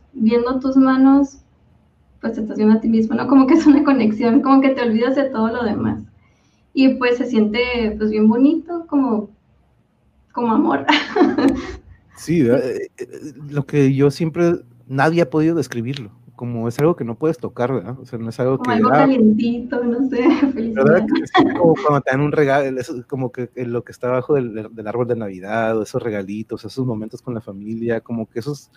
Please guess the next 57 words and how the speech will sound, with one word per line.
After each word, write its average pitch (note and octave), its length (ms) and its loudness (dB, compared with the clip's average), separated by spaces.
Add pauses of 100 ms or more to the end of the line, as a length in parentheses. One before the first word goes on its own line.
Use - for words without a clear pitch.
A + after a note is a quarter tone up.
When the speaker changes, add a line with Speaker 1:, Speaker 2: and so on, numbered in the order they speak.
(160)
Speaker 2:
como B2+ 180 -2
dices, C3+ 220 -2
¿no? D#3 120 2
Calientito B2+ 800 2
y A#2 200 0
súper G#2 460 -10
feliz, A2 500 -10
súper A2+ 280 -10
contento A2 540 -6
y, F#2+ 260 -4 (920)
pero A2+ 280 2
sí, D3+ 240 -4
es C3+ 160 -2
un, D3 640 -2
y C3 140 -8
yo C3 100 4
lo D3+ 80 4
he - 20 0
visto, D3+ 240 -2
lo, B2+ 160 2
lo A#2 140 0
vi C3+ 120 -2
mucho D3+ 260 -4
en - 20 0
los D3 100 0
deportistas, A#2+ 560 -8
¿no? A#2 80 -6
Yo A#2 100 -2
creo A#2 140 -6
que B2+ 60 -4
lo A2+ 80 0
vemos A2+ 180 -6
en A#2 60 -6
las G#2 120 -10
Olimpiadas, A2 600 -2
algo A#2 160 -2
lo, G#2 180 -8
lo G#2 100 -10
he G2+ 40 -12
mencionado G#2 400 -10
mucho, G#2+ 340 -4
estos G#2+ 220 -8
atletas G#2 400 -10
que F#2+ 140 -12
entrenan G#2 440 -8
por G2 160 -8
cuatro G#2 320 -4
años G#2+ 220 -8
para G2+ 240 -4
un, F#2+ 400 -14
para G2+ 200 -6
participar - 600 -10
por A2 160 -6
unos A2+ 240 -4
minutos, G#2 800 -4
este, F#2+ 380 -14
y, F#2 240 -18